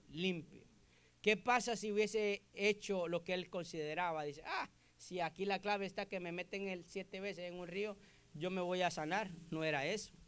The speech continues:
Era obedecer lo que el profeta le había dicho. Y el Señor sabía por qué lo estaba,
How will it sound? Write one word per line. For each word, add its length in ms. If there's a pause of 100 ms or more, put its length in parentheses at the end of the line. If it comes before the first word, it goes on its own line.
(320)
Era 240
obedecer 580
lo 220
que 80
el 80
profeta 460
le 100
había 220
dicho. 340 (1160)
Y 160
el 100
Señor 320
sabía 480
por 180
qué 160
lo 160
estaba, 520